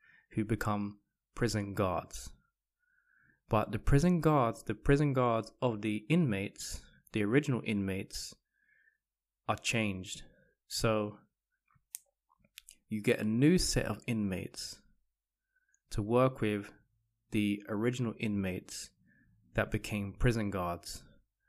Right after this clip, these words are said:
So then it's not a case of, okay, we have these prison inmates that have now become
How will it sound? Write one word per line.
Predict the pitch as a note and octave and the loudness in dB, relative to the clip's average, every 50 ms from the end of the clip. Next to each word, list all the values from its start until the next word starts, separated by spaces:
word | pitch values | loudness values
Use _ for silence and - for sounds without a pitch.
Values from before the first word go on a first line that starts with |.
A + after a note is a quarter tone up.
| _ _ _ _ - _ _ | _ _ _ _ -20 _ _
So | - - - A2 | -10 -4 -4 -2
then | A2 G#2+ G#2+ G#2 G2+ G2+ G#2 - - _ _ _ - | 0 0 0 0 -2 -4 -6 -8 -12 _ _ _ -6
it's | A2+ G#2 - | -6 -4 -2
not | A#2 A2+ A2+ | 0 0 0
a | G#2+ G#2 | 0 -2
case | - - G#2+ G#2 G2+ - - | 0 0 2 2 2 0 0
of, | G#2 G2+ G2 - - | 0 -2 -2 -2 -2
okay, | A2+ A2 - - - G2 F2+ F2+ F2+ F2+ - _ _ - - _ _ _ _ - - | -2 -2 -2 -2 -4 -2 -2 -2 -6 -8 -12 _ _ -20 -20 _ _ _ _ -12 -4
we | - G#2+ | -2 0
have | G2+ G2 - | 0 0 0
these | G#2+ G2+ - | 0 -2 -2
prison | - - - C#3+ C3 B2+ B2 A#2 A#2+ - | -2 2 2 4 4 4 2 -2 -2 -2
inmates | - A#2 G#2+ G#2 G#2 G2+ G2 G2 - - - | -2 -2 -2 0 0 0 -2 -4 -6 -6 -4
that | - G2 | -4 -2
have | G2 G#2+ | -2 0
now | A#2+ C3 C3 A2+ | 0 0 0 -2
become | A2+ G2+ - - - G2+ F#2+ F#2+ G2+ G#2 | -4 -6 -8 -6 -6 -4 -4 -4 -6 -10